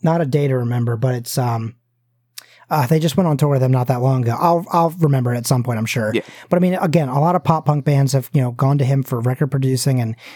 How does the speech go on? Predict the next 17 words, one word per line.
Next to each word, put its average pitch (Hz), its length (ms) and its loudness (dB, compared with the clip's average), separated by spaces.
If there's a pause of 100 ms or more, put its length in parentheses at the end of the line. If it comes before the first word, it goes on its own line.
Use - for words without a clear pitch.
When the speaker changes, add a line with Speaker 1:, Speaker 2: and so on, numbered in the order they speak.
Speaker 1:
he's 147 240 0
a 139 140 2
real 160 200 2
good 185 220 0
sport 170 260 0
about 151 200 -2
the 143 80 -8
fact 135 220 0
that 131 100 2
it's 123 100 -4
very 131 220 2
clearly, 143 720 0 (380)
um, 123 540 2 (320)
inspired 160 460 2
by 139 140 0
his 120 200 2
music. 190 540 0